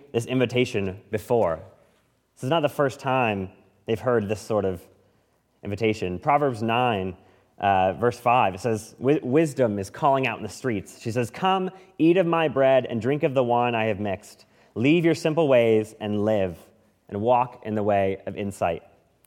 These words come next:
So saying, "Come, eat words of wisdom, and you will live."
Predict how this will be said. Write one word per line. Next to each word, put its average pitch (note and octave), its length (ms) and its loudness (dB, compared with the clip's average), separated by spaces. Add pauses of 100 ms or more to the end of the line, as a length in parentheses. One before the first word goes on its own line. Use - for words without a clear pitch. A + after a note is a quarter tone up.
(1300)
So - 160 -2
saying, C3 240 0
"Come, F3+ 320 -2
eat E3+ 160 -4
words D3+ 440 2
of C3 120 -2
wisdom, A#2 580 0 (560)
and A2+ 140 -2
you A#2+ 100 0
will A2+ 140 2
live." F#2+ 360 -2